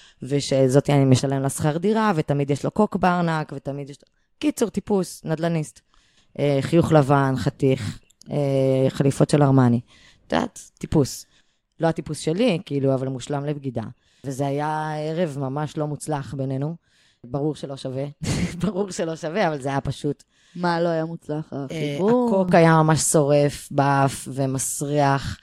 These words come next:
Speaker 1: והוא היה מסריח, וחצי מהזמן בטח שלא עמד לו, ולא היה לי כיף ולא היה לי נעים, ורגעי דלתות מסתובבות כאלה,
Speaker 2: Mm.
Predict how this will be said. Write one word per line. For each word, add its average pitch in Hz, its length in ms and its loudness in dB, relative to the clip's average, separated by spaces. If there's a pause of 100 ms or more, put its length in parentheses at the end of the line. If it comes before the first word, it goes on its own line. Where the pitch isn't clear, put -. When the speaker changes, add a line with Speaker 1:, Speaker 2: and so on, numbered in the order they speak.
(360)
Speaker 1:
והוא 151 340 -4
היה 156 140 2
מסריח, 147 920 -6 (400)
וחצי 135 880 -6
מהזמן 147 360 -6
בטח 143 200 -10
שלא 139 180 -6
עמד 139 380 -4
לו, 139 340 -8
ולא 135 1300 -6
היה 151 160 -2
לי 147 140 -8
כיף 160 200 -12
ולא 143 140 -4
היה 143 100 -2
לי 143 100 0
נעים, 156 520 0 (1200)
ורגעי 143 640 -4
דלתות 147 460 -6
מסתובבות 139 580 -6
כאלה, 127 320 -6
Speaker 2:
Mm. - 320 -16